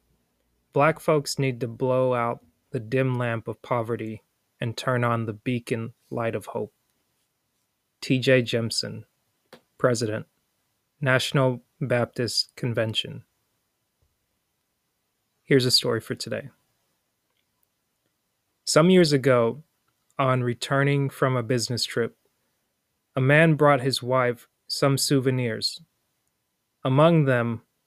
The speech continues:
was a matchbox that would glow in the dark. After giving it to her, he turned out the light, but the object was not visible.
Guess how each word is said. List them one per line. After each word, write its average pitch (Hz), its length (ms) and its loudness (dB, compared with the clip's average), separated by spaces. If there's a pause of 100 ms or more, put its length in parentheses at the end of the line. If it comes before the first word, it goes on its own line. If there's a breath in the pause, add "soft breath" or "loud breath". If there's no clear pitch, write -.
was 123 380 0 (100)
a 127 60 -4
matchbox 123 760 -2
that 120 220 -2
would 117 160 -6
glow 127 240 2
in 135 100 0
the 127 60 -4
dark. 110 360 -4 (1400)
After 135 260 0
giving 165 320 2
it 127 140 0
to 120 160 -2
her, 110 280 -4 (560)
he - 160 -4
turned 165 400 2
out 151 200 4
the 139 100 4
light, 123 420 0 (220)
but 127 220 -4
the 135 120 2
object 143 440 2
was 127 160 -4
not 117 180 -2
visible. 107 540 -6